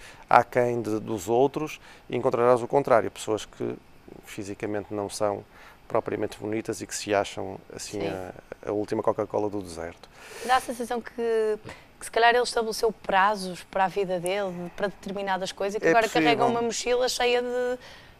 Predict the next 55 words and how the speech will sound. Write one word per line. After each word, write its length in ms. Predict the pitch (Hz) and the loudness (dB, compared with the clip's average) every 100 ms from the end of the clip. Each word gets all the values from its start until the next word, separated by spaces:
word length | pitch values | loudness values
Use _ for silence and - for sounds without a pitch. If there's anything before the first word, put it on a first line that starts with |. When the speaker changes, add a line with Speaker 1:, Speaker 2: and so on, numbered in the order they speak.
| - | -8
Speaker 2:
eh, 320 | - - - | -4 0 0
entre 180 | 208 233 | 2 2
aspas, 180 | 214 220 | 0 -4
fracassos, 640 | - 233 - 233 196 - | -4 -4 4 4 4 -4
não 120 | 208 196 | -2 0
Speaker 1:
É 20 | |
Speaker 2:
é? 20 | |
Ou 40 | 214 | 0
Speaker 1:
possível. 240 | 110 190 185 | 2 4 4
Speaker 2:
seja, 100 | 196 | 4
já 160 | 247 | 2
devia 180 | 233 247 | 4 2
ter 140 | 247 | 2
beijado, 640 | 233 233 233 226 208 190 190 - - | 2 4 6 6 4 0 -10 -16 -10
nunca 220 | 208 214 214 | -4 0 4
beijei, 560 | 233 254 294 311 302 | 6 6 6 4 0
nem 160 | 254 226 | 0 2
na 100 | 220 | 2
pré-primária, 600 | 226 214 220 247 269 262 | 2 2 2 2 0 4
já 120 | 233 | 4
Speaker 1:
É 40 | 214 | 6
Speaker 2:
devia 180 | 233 | 4
ter 100 | 233 | 2
Speaker 1:
possível. 100 | 233 226 | 0 0
Speaker 2:
namorado, 420 | 226 233 214 190 | 2 4 4 0
nunca 220 | 208 214 | -2 -2
namorei, 380 | 208 220 240 247 | -2 0 2 4
e 40 | |
agora 200 | 247 247 | 4 2
carrega 540 | 247 233 262 254 262 277 - - - - | 0 -2 -2 0 -4 -6 -14 -20 -20 -4
essas 240 | 240 254 | -2 0
coisas 320 | - 262 254 247 | 2 2 0 -4
todas 300 | 254 262 247 | -2 0 2
às 160 | 247 | 0
costas. 480 | - 240 247 - 262 | 0 -2 -2 -2 2
Speaker 1:
É 60 | 135 | 0
possível, 380 | - 143 143 | 2 4 6
Ana, 140 | 131 127 | 6 4
mas 120 | 123 | 2
estás 180 | 131 123 | 0 0
a 20 | |
ver, 140 | 117 | 0
mas 100 | 113 | 2
essa 220 | 123 - 139 | 0 4 4
era 280 | 131 131 | 6 4
também 280 | 131 131 135 | 4 2 2
outra, 260 | 135 135 131 | 2 2 0
outra 280 | 120 127 127 | 0 -2 -2
das 160 | 131 | -2
questões 320 | - - 131 - | -6 -6 -6 -4
que 120 | 131 | -6
importaria 400 | - - 123 123 | -6 -4 -2 -2
conversar 440 | 127 120 - 120 | -4 -6 -2 -2
com 240 | - 120 123 | 0 -2 -2
ele. 260 | 110 104 | -2 -4